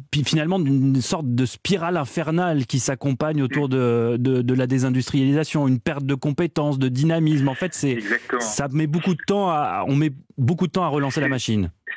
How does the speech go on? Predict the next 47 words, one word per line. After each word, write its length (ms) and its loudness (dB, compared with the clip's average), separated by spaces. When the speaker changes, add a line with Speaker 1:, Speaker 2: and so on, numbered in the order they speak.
Speaker 2:
C'est 80 0
des 120 -4
mouvements 380 -2
en 40 -2
fait 200 -4
lentement 340 -4
réversibles. 680 -2
Donc, 300 -6
euh, 560 -4
les, 580 -6
les, 180 -6
les, 180 -6
les, 200 -10
les 200 -8
allègements 460 -4
ont, 300 -4
ont 80 -4
aidé, 540 -2
mais, 460 -4
euh, 220 -2
ça 80 -2
prend 240 -8
du 140 -8
temps 220 -4
parce 220 -8
que 120 -2
en 120 -4
fait, 200 -8
il 80 -2
y 20 -4
a 20 -4
eu 40 -2
un 140 -2
long 280 -2
phénomène 680 -4
de, 360 -6
de, 280 -10
de 140 -4
disparition 840 -6
d'entreprises 440 -8
industrielles 500 -6
qui 100 -6
n'ont 60 -10
pas 260 -4
pu 120 -2
résister 640 -6
au, 80 -8